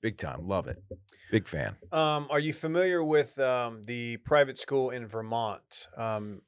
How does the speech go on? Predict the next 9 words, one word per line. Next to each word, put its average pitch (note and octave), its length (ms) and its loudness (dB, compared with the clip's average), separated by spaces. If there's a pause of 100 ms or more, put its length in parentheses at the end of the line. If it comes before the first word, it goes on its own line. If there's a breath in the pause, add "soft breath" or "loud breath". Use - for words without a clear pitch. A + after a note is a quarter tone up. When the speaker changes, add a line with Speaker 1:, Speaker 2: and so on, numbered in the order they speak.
(480)
Speaker 2:
North, C3 500 0 (420)
mm, D#3+ 600 -8
private, F3+ 400 6
oh, E3+ 140 6
it's D3 120 -2
a C3+ 40 0
private D#3 340 8
military C#3 500 -2
school. - 240 -14